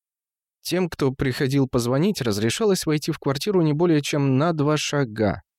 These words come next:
Заветный черный аппарат стоял на маленьком столике рядом с входной дверью. Тем не менее, у всех посетителей находилось, что рассказать об увиденных странностях.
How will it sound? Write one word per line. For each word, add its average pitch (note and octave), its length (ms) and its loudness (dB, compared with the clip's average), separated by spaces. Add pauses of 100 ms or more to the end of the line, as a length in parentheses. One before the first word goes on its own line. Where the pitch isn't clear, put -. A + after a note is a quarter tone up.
(460)
Заветный F3 480 0
черный F3+ 440 0
аппарат C3+ 360 2
стоял D3+ 400 2
на C3+ 120 2
маленьком C#3 480 2
столике D3 440 0
рядом C#3 300 2
с A#2 60 -2
входной A#2 380 0
дверью. F#2 400 -4 (340)
Тем D3+ 180 0
не C#3+ 80 2
менее, F#3 300 2
у D#3+ 60 2
всех G3+ 260 -4
посетителей G3+ 600 0
находилось, D3+ 540 2
что - 180 0
рассказать A#2 580 0 (280)
об B2 160 0
увиденных B2+ 500 2
странностях. - 640 -6